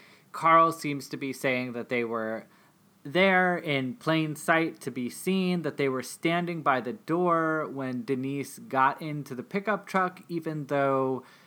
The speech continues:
no one was seen standing by the truck at all.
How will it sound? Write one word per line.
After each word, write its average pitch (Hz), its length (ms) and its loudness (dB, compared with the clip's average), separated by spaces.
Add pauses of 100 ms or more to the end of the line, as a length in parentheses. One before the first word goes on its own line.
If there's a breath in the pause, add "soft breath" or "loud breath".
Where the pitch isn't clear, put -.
(600 soft breath)
no 143 240 4
one 175 400 2
was 143 240 -2
seen 156 400 -2
standing 151 680 0
by 127 280 4
the 120 100 -4
truck - 460 0 (100)
at 123 260 -6
all. 175 640 4